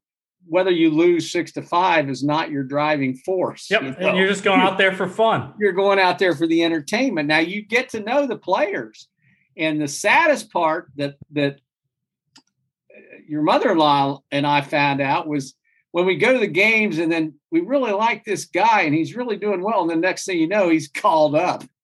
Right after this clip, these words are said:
Speaker 1: <laughs> But that's, that's the business. That's good for them, you know, but you, all of a sudden you go, "Hey, where did,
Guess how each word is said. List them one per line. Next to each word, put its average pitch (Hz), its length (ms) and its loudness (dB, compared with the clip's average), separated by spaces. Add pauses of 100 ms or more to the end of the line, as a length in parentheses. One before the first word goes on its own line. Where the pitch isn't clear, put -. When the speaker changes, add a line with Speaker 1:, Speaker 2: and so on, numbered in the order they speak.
(180)
Speaker 1:
<laughs> 220 440 -4 (280)
But 190 160 2
that's, 233 380 0 (320)
that's 240 320 0
the 214 80 -2
business. 247 600 0
That's 175 240 -2
good 262 260 0
for 262 140 -6
them, 208 340 2
you 147 80 4
know, 160 220 0
but 160 200 -6
you, 160 160 0
all 208 180 0
of - 40 -6
a - 40 -6
sudden 214 260 -4
you 160 100 -4
go, 151 240 0 (400)
"Hey, 247 360 2
where 214 500 -2
did, - 120 0